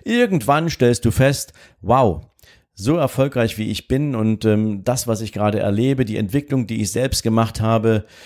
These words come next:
ähm, und all das, was ich mir aufgebaut habe, das würde ich gern mit anderen Menschen teilen. Und ich würde gern andere Menschen genau auf dasselbe Niveau bringen wollen. Und das kann ich, glaube ich, am besten,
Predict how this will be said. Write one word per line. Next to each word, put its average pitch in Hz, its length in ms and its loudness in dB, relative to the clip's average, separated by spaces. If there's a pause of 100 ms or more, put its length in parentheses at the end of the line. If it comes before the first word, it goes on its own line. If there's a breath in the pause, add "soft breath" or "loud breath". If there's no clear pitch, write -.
(160 loud breath)
ähm, 107 260 2
und - 380 -2
all 127 160 2
das, 131 200 -2
was 107 120 0
ich 101 140 -6
mir 104 180 -2
aufgebaut 98 600 2
habe, 113 280 2
das 101 200 -4
würde 104 160 0
ich 98 100 -6
gern 95 160 -2
mit 95 120 -4
anderen 95 280 -2
Menschen 92 260 -4
teilen. 87 380 -4
Und 92 100 -6
ich 90 120 -4
würde 110 240 2
gern 110 300 2 (300 loud breath)
andere 117 360 2
Menschen 110 340 0
genau 113 240 2
auf 120 120 0
dasselbe 113 380 0
Niveau 110 300 2
bringen 95 300 0
wollen. 117 240 2
Und 127 100 -4
das 175 140 -6
kann 180 180 -2
ich, 165 80 -4
glaube 135 240 0
ich, 127 120 -6
am 113 100 -4
besten, 104 420 -2